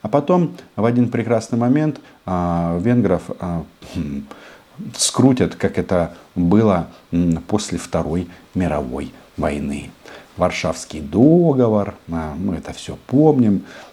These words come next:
Кстати, Венгрия до самого последнего момента была на стороне, м, нацистской Германии. Режим Хорти, фотографии с Гитлером. Ну, вот просто,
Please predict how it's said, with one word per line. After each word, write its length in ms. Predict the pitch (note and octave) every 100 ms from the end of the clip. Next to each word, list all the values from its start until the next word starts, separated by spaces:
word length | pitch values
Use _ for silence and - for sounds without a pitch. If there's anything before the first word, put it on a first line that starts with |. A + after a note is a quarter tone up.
| - -
Кстати, 300 | - - F2+
Венгрия 640 | E2 D#2 F2+ A#2 F2+ F2
до 100 | E2
самого 320 | - F2+ E2+
последнего 580 | E2 G2 - F2 D#2+ E2
момента 460 | E2 D#2+ D#2+ D2 E2
была 220 | D#2+ D#2+
на 140 | E2
стороне, 540 | - - E2 E2 E2 D#2+ F#2
м, 400 | F#2+ F2 F#2+ F#2+
нацистской 720 | - - - - - F2 - - - - - -
Германии. 920 | E2 G#2 F#2 E2 D#2 D2 D2+ F2 D#2+ - - _ -
Режим 360 | - D2 D#2+ C#2+
Хорти, 720 | - F2+ A2+ D3 C3 - G2 E2+
фотографии 640 | - F#2 F2 F#2 E2+ F#2+
с 120 | E2 D#2
Гитлером. 580 | G#2+ D3+ A#2+ G#2 F#2+ - - - - -
Ну, 80 | B3
вот 80 |
просто, 460 | D3 B2+ - A2+